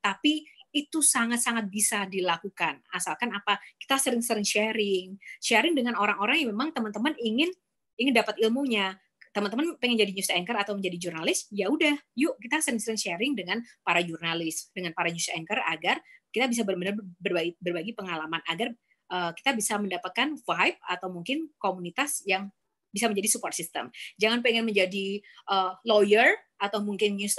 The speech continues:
anchor, tapi mungkin konsultasinya mungkin, eh, tidak ke bidang-bidang terkait. Nah, itu juga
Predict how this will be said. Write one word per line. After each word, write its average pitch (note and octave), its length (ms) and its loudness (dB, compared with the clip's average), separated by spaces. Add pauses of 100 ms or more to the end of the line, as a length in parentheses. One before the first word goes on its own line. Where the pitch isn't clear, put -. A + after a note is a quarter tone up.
anchor, G3 320 0
tapi G#3+ 240 0
mungkin C#4+ 400 0 (240)
konsultasinya G#3 720 2
mungkin, D4+ 400 0
eh, F3+ 480 -4 (160)
tidak A3 400 2
ke B3 240 0 (240)
bidang-bidang G3 640 2
terkait. E3+ 480 -4
Nah, E3 80 -8
itu A#3 240 -4
juga F3 320 2